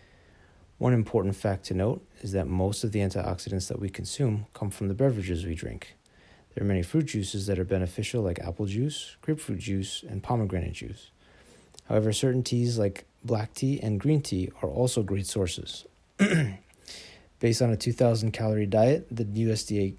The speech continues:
recommends consuming two cups of fruits and two and a half cups of vegetables daily.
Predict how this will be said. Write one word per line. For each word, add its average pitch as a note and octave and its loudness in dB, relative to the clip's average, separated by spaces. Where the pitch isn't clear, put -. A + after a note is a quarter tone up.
recommends G#2 0
consuming G#2 -2
two F3 0
cups - 0
of A2+ -4
fruits - -2
and G#2 -2
two - 0
and D3 6
a C3 8
half B2 2
cups - 0
of A2 -2
vegetables G#2 -2
daily. F2+ 0